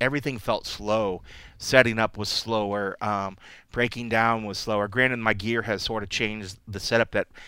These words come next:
I've adapted to when you're used to going to an environment and sitting down, which they have us do at all the other ones. So I have extra monitors. I have things that are built in,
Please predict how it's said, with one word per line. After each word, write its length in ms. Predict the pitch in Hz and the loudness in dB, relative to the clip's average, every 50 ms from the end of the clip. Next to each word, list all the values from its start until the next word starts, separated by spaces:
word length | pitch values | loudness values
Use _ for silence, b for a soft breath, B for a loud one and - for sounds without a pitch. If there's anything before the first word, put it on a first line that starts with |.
| B B B B | B B B B
I've 120 | - 120 117 | 4 6 6
adapted 540 | 113 104 113 107 107 - - 110 107 95 - | 6 6 6 6 6 4 2 -2 -6 -6 -6
to 340 | - 120 113 104 104 98 - - B B B B B B B | -6 -4 -4 -4 -4 -6 -10 -14 B B B B B B B
when 100 | B 135 | B -2
you're 160 | 139 135 127 127 | 0 0 0 0
used 220 | 131 123 - - | -2 -4 -4 -4
to 60 | 127 | -4
going 260 | 110 127 123 123 120 | -2 0 0 0 0
to 100 | 110 - | -2 -6
an 80 | 123 113 | -8 -6
environment 400 | 113 101 117 117 117 120 123 - | 0 4 4 4 4 4 0 -6
and 140 | 110 104 - | -8 -10 -8
sitting 420 | - - - 143 123 120 123 113 | -2 4 4 4 4 4 0 0
down, 300 | 104 113 117 117 120 120 | 4 6 6 6 4 2
which 160 | 110 104 - | -2 -6 -4
they 100 | - 107 | -2 -2
have 200 | 98 98 110 107 | 0 0 -2 -2
us 140 | 107 - - 101 95 101 | -4 -8 -10 -12 -12 -8
do 200 | 98 120 117 113 | -6 -4 -2 0
at 60 | 104 | 2
all 120 | 104 107 107 | 2 2 2
the 140 | 110 104 | 2 2
other 160 | 117 - 175 143 | 2 2 2 2
ones. 320 | 120 110 110 113 110 - B B B B B B B | 0 -2 -4 -6 -10 -12 B B B B B B B
So 140 | - - 147 | 0 4 6
I 60 | 139 | 6
have 160 | 131 131 127 120 | 6 6 4 2
extra 320 | 127 123 - - - 127 | 0 0 0 -2 -4 -2
monitors. 480 | 120 117 113 113 113 110 107 107 98 107 | 2 4 4 4 4 2 0 0 2 2
I 60 | 110 | 2
have 120 | 107 104 | 2 2
things 300 | - 123 113 113 107 98 | 0 -2 -4 -4 -4 -4
that 200 | 101 113 104 95 | -2 0 0 0
are 100 | 104 107 | -2 -6
built 420 | 101 98 92 117 117 113 101 - 131 | -6 -4 -2 0 0 0 -2 -2 0
in, 340 | 127 131 127 113 117 113 | 0 0 0 0 -4 -8